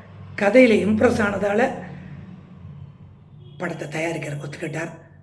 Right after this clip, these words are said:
இன்னைக்கு படம் மிகப்பெரிய சிறப்பான படமா வந்திருக்கு. அதனால நடிகர்கள், டைரக்டர்ஸ், டெக்னீஷியன்ஸ் எல்லாருக்குமே on stage ப்ரொடியூசர்ஸ் நன்றியை சொல்லியிருக்காங்க.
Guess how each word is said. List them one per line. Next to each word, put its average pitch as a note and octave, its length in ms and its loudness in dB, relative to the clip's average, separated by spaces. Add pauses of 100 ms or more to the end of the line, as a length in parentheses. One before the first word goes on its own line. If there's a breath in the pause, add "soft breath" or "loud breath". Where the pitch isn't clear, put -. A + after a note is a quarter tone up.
(840)
இன்னைக்கு G#3 400 -2
படம் D3+ 380 -8
மிகப்பெரிய A3 580 0
சிறப்பான F#3+ 500 -4
படமா D3 340 -8
வந்திருக்கு. D3 520 -4 (360 loud breath)
அதனால G#3+ 800 0
நடிகர்கள், G#3+ 600 0 (180)
டைரக்டர்ஸ், F#3 680 -4
டெக்னீஷியன்ஸ் D3 520 -8
எல்லாருக்குமே F#3 560 -4 (300 loud breath)
on G3 260 0
stage F3 440 -2 (880 loud breath)
ப்ரொடியூசர்ஸ் D#3 640 -4 (320)
நன்றியை D#3 360 -4 (100)
சொல்லியிருக்காங்க. - 480 -12